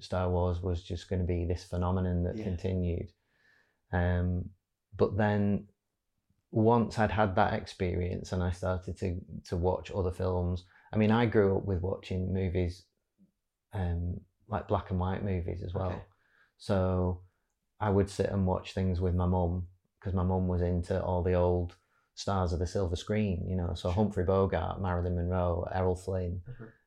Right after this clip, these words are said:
Speaker 1: James Cagney, all of those sort of people. So we, we had a massive interest in, in watching films like that. And then I do remember my mum saying, "Okay, well, you know, on Friday night we would go to,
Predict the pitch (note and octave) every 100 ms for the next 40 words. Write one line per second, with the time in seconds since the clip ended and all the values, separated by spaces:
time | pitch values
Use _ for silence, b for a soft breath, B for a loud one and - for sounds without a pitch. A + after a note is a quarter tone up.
0 | - G2 F2+ - F2 F2+ F2+ F#2 F#2 G2
1 | F#2 F#2 G2 G2 F#2+ F#2 F#2 F#2 F2 -
2 | - b b b b b - - G2 F#2+
3 | F#2 F#2+ - _ _ _ _ _ _ _
4 | _ A2 G#2 G#2 G#2 G2+ G2+ G#2 G#2 G2
5 | F#2 F2+ F2+ F2+ F#2 F#2+ G2 F#2 F#2+ -
6 | F#2+ F#2 F#2 - - G#2 F#2+ F#2+ - G2+
7 | F2+ G2 F#2 E2+ E2+ G2 F2+ - F#2+ F#2
8 | F#2 F#2 G2 F#2 G2+ F2+ F#2 F2+ F2+ F2+
9 | F2+ F2 b b b - G2 F#2 F2+ F2+
10 | F2 F2+ F#2 F2+ F#2 F2+ F2+ F#2 - _
11 | _ _ _ _ - F#2 - G2+ G2+ -
12 | G#2 G2+ F#2+ F#2+ F#2 F#2 F2+ F#2+ F2+ F#2+
13 | F#2+ G2 F#2 F2+ G2 F#2 F2+